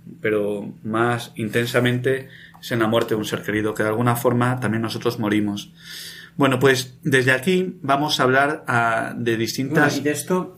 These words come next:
Speaker 1: Sí.
Speaker 2: es curioso porque Lewis dice que cuando alguien muere, no solo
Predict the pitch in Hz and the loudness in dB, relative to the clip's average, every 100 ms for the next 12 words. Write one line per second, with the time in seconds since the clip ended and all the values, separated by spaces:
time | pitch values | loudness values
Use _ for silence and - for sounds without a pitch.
0 | - - 117 127 - 165 165 170 143 123 | -20 -18 -14 -4 2 2 2 0 0 0
1 | 127 139 156 135 165 - - 135 139 127 | 2 2 2 2 -2 -6 -16 -12 -8 -4
2 | 160 - 131 120 117 - - - - - | -4 -2 -2 -2 -4 -14 -20 -20 -16 -6
3 | 131 127 127 - 175 170 175 160 190 196 | 0 2 4 4 4 4 4 2 -2 -4
4 | 143 147 175 160 147 - - | -4 -4 -2 0 0 -2 -8